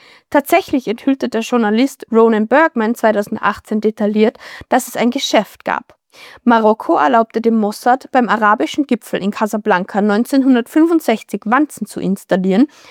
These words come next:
was Israel wertvolle Informationen einbrachte. Im Gegenzug habe Israel wenig später bei der Beseitigung Ben Bakers geholfen. Laut Bergman, Bergmans Quellen beschränkt sich der Mossad zwar darauf,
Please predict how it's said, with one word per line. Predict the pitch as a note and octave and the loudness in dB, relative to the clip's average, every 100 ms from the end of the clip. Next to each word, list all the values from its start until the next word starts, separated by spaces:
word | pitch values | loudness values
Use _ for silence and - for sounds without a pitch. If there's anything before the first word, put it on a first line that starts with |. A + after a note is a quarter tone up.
| - | -6
was | - C#4 | -4 0
Israel | B3 A#3+ G#3+ B3 | 0 0 2 2
wertvolle | B3+ F#3 - A3 | 2 0 -2 -4
Informationen | - G#3+ B3+ C#4 - A#3+ G#3 F3+ | 0 -2 0 0 0 -2 -2 -2
einbrachte. | - F#3+ F#3 - - G3+ A#3 - - - _ | -4 -4 -4 -6 -6 -8 -8 -16 -20 -20 _
Im | C4+ A3+ | 2 4
Gegenzug | B3 A3+ C4 - D4+ - | 0 0 -2 0 -2 0
habe | C4+ | -2
Israel | C4+ B3 - C4+ D#4 | -2 -4 -2 -2 0
wenig | C#4+ C4+ G4+ | 0 -2 -2
später | - - G#3+ - G3+ | -4 0 0 2 0
bei | A3 G#3+ | 0 -2
der | G#3+ | 0
Beseitigung | A3+ - F#3+ F3+ G#3+ G3+ G3+ A#3+ | -4 0 -2 -2 -4 -2 -2 -2
Ben | - C4+ | 0 0
Bakers | D4+ A3+ G3 G3 - | 0 -2 -2 -10 -12
geholfen. | - F#3+ G#3 - - - _ _ _ _ _ _ _ _ - - - - C4 | -12 -10 -10 -12 -18 -20 _ _ _ _ _ _ _ _ -20 -20 -20 -4 2
Laut | A#3 A#3 | 2 2
Bergman, | - A#3+ E4+ F4+ F#4+ G4 - _ _ _ | 2 2 2 -2 -4 -6 -10 _ _ _
Bergmans | - D4 E4 E4+ E4 - | 0 2 2 0 0 -2
Quellen | - A#3 G3 G3 | 0 2 2 -2
beschränkt | A3 A#3 - A3+ C4+ | -4 -4 -2 -2 -2
sich | - - | -8 0
der | C#4 | 2
Mossad | A#3 G#3 A#3 - | 2 0 -4 -2
zwar | G#3+ | -2
darauf, | G3+ G3+ A3 G3 A3 | 2 2 4 2 0